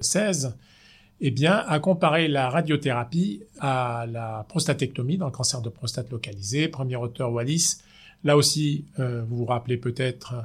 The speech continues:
pour les, euh, moins jeunes, que ça avait fait couler beaucoup d'encre. Eh bien, euh, le problème de cette étude,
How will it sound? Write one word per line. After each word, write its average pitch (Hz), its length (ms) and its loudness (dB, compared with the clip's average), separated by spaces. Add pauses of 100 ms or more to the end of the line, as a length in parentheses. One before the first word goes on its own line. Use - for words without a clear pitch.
(520)
pour 123 460 0
les, 113 500 -2
euh, 117 300 -6
moins 131 180 2
jeunes, 170 380 2 (160)
que 127 100 -2
ça 117 160 0
avait 117 160 -2
fait 131 160 -6
couler 127 320 -2
beaucoup 131 320 0
d'encre. 175 440 2 (680)
Eh 131 80 2
bien, 160 500 2 (200)
euh, 135 100 0
le 143 280 0
problème 151 540 0
de 156 140 2
cette 147 240 0
étude, 143 480 -2